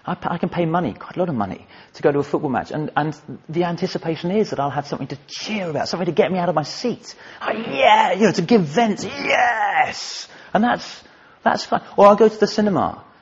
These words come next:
Um, and, uh, a few, few years ago, I, I know I've told this story, but, uh, we, Joe and I went to see Billy Elliot, and we told someone we were gonna go and see the film Billy Elliot. And they said, "Oh, take your tissues, take a box of tissues." And we said, "Oh, why?" He said, "Oh, you'll have a really good cry.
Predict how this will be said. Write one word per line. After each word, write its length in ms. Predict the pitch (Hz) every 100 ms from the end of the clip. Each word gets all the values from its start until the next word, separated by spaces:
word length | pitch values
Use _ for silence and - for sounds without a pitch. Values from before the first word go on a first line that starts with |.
| _ _ -
Um, 460 | 147 147 147 151 - - - -
and, 360 | 147 156 156
uh, 200 | 160 147
a 40 | 147
few, 140 | 185
few 160 | - 202
years 140 | 175
ago, 220 | 160 131
I, 260 | 113 120 143
I 40 |
know 100 | 139
I've 100 | 131
told 200 | - 156
this 100 | 135
story, 200 | - 113
but, 280 | 101 - -
uh, 180 | 135 127
we, 160 | 139 135
Joe 280 | - 131 147
and 100 | 139
I 100 | 127
went 160 | 120
to 80 | -
see 160 | - 117
Billy 280 | 127 127 147
Elliot, 320 | 143 - -
and 100 | 123
we 60 | 127
told 260 | - 160 151
someone 260 | 131 104
we 60 | 104
were 60 |
gonna 180 | 104 113
go 80 | 110
and 80 | 110
see 60 |
the 80 | 113
film 280 | - 120 107
Billy 200 | 110 120
Elliot. 280 | 127 - - - - - -
And 120 | 135
they 80 | 147
said, 200 | 147 170 -
"Oh, 360 | 143 147 147
take 300 | - 156 -
your 60 | 143
tissues, 380 | 156 - 117 107
take 160 | 143
a 40 | 147
box 220 | 143 147
of 60 |
tissues." 480 | - 143 117 110 - - _ _ -
And 60 | 143
we 60 |
said, 100 | 147
"Oh, 80 | 208
why?" 280 | 175 220 220
He 80 | 131
said, 120 | -
"Oh, 240 | 143 143 139
you'll 120 | 123
have 100 | 110
a 80 | 104
really 320 | 120 143 139
good 200 | 139 143
cry. 380 | 139 101 90